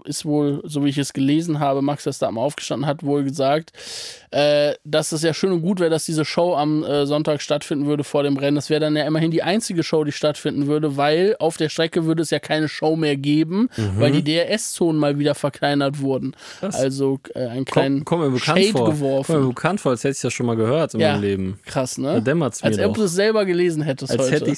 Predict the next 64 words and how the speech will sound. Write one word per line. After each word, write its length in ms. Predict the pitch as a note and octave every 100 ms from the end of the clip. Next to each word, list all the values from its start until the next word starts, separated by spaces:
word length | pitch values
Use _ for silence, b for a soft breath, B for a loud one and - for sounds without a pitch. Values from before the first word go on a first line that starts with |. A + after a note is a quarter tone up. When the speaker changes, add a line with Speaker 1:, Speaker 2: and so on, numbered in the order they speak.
| -
Speaker 2:
selber 380 | C#3 D3+ E3 C3+
gelesen. 380 | B2+ C3 A#2+ G#2 B B
Nee, 240 | - E3+ F#3
aber 380 | C3+ C3 C3 B2+
ist 160 | A#2
funny, 240 | - F3 C#3
Max 260 | B2 -
hat 160 | D3+ C3
so 80 | B2+
eine 120 | A#2+
kleine 360 | - B2 A#2
Wutrede 540 | A2+ D#3+ D3 A2+ G#2 G#2
gehalten 440 | G2+ G2 G2+ -
anscheinend. 680 | F#2+ G2 - A2 G#2+ C#3+ - B B B -
Finde 220 | - C3
ich, 100 | C3
ich 40 |
stell 160 | C#3+ C#3
mir 60 | C#3
das 100 | C#3
Speaker 1:
Legende. 160 | C3+
Speaker 2:
bildlich 320 | C#3+ E3+ A#2
so 140 | - G#2+
geil 240 | G#2+ B2+
vor, 160 | - A2
wie 60 |
er 40 | A2
so 120 | G#2
auf-, 400 | F2 A2+ C3 - -
aufsteht 720 | - A#2 C3 - - A2 G2+
und 80 | A2
wie 60 | A2
so 100 | G#2+
ein 60 |
patziges 520 | - B2 - A2+ G#2+
kleines 420 | - A#2 G#2+ G#2 -
Kind 300 | B2+ A#2+ A2
das 120 | G#2
so 80 | A2
sagt. 260 | A2+ A#2
Vor 240 | - A2 -
allem, 480 | C3+ C#3 C3+ D3+ B B B B B -
äh, 200 | B2+ B2
dass 220 | B2+ -
man 120 | B2
bedenkt, 360 | A#2 A2+ B2 C#3
dass 140 | A#2+
er 180 | D3 C3+
fünfundvierzig 880 | A#2+ - D#3 D#3 - C3+ C3 - A#2
Runden 540 | A2+ B2 D#3 D3 A2+ A2
auf 180 | A2 -
demselben 380 | A2+ A#2 C3
Reifen 500 | A#2+ A2 B2+ D3 -
da 60 | A#2
rumgebrettert 840 | G#2+ C3+ A#2+ A2 G#2+ A2+ - A#2+ A#2+
ist 160 | -
und 80 | A#2
alles 300 | G#2 B2 -
in 100 | A2+
Grund 240 | G#2+ B2
und 160 | A2+ G2+
Boden 300 | A2 C3 A#2
gefahren 420 | G2 - F#2 F#2
hat, 300 | G#2 A#2 -